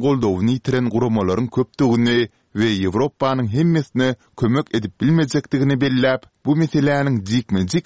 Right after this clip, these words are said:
ara alnyp maslahatlaşylmalydygyny aýtdy. Israýlyň premier ministri Benjamin Netanyahunyň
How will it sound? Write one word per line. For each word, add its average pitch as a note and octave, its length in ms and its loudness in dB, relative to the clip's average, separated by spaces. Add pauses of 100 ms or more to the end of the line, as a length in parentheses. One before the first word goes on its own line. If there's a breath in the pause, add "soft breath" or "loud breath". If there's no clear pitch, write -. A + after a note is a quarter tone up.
ara A2 360 0
alnyp C3+ 260 -6
maslahatlaşylmalydygyny C#3 1160 0 (120)
aýtdy. G2+ 580 -2 (680)
Israýlyň G#2+ 540 0
premier D#3 400 0
ministri C#3+ 600 0
Benjamin G2 480 0
Netanyahunyň B2+ 920 0